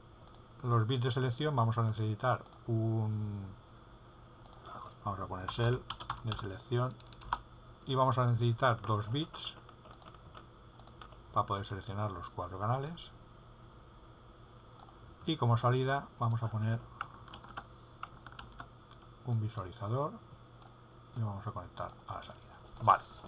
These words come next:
Bien, ya tenemos, vamos a aumentar un poco el zoom y vamos a desplazarnos para que se vea mejor.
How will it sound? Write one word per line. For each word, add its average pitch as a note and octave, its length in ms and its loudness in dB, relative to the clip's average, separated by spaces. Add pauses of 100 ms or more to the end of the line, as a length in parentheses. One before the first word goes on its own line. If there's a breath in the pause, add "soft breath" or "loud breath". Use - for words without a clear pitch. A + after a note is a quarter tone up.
(880 loud breath)
Bien, G2 180 0
ya G#2 120 0
tenemos, A#2 1300 2
vamos A2 240 -2
a - 20 0
aumentar G2+ 300 -4
un F#2+ 80 -6
poco G2 240 -2
el F#2+ 60 -6
zoom C3 200 -2 (1500)
y A#2+ 60 -2
vamos G#2+ 260 -2
a G2 60 -4
desplazarnos G#2+ 720 -4 (560)
para G2 140 -2
que F#2+ 100 -8
se - 100 -6
vea G2+ 120 -2
mejor. A2 400 0